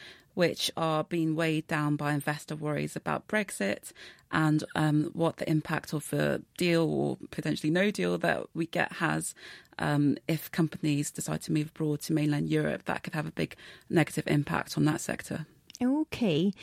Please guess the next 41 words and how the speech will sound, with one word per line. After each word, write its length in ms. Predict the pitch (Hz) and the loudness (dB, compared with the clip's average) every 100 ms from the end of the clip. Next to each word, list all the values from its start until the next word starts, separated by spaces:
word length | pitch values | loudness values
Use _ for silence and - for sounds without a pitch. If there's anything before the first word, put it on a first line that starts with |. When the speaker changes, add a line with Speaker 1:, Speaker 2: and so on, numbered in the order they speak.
| - - | -16 -12
Speaker 2:
so 340 | - 254 262 269 | -2 2 2 2
a 20 | 285 | 2
mixed 400 | 330 392 - - | 2 0 -4 -2
picture, 420 | 262 - - 170 | -2 0 0 2
but 140 | 196 | 2
overall 540 | 208 220 220 226 202 202 | 2 2 2 4 2 2
positive. 680 | - 214 - - 185 175 | 2 0 0 0 2 2
So 380 | - - 233 220 - - - _ | 0 0 2 2 -2 -12 -20 _
should 320 | - 247 220 | -4 0 2
you 80 | 226 | 0
consider 440 | - 214 - 214 | 2 0 2 2
exposure 640 | 180 - - - 202 196 180 | 0 0 -4 0 0 2 -2
to 180 | - | 0
U 200 | 175 190 | 0 2
K 160 | 190 202 | 2 0
commercial 420 | 185 196 185 - | 2 0 2 -2
property? 600 | - 220 - - 175 165 _ - - - - | 0 -2 -2 0 0 0 _ -20 -20 -18 -2
Speaker 1:
Well, 120 | 277 | 0
generally 360 | 277 302 320 254 | 2 2 2 0
the 120 | 220 | 0
wealth 240 | 214 214 | 0 0
managers 400 | 202 180 - 175 | 2 2 2 0
and 100 | 175 | 0
financial 460 | - 175 175 - 180 | 0 0 0 0 -6
planners 360 | - 170 160 | 0 2 0
I 60 | 160 | -2
spoke 320 | - 180 - | -2 -2 -2
to 280 | - 175 170 - - - | -4 -6 -6 -10 -10 -2
did 180 | 208 | 0
feel 260 | - 180 160 | 0 0 2
that 300 | 156 156 - | 2 2 2
actually 460 | 170 - 165 156 - | 0 0 -2 -2 2
it's 160 | 160 - | 0 0
good 180 | - 165 | -2 0
for 140 | 165 | 2
investors 540 | 156 160 156 - 165 - - - - | 2 2 -2 -4 -6 -8 -18 -14 -8
to 200 | - 165 | -2 2
own 180 | 156 | 2
some 220 | 156 151 151 | 2 -2 -2
commercial 460 | 170 151 151 156 | 0 0 0 -4
property, 640 | - 160 - - 170 160 | -2 -4 -4 -8 -4 -6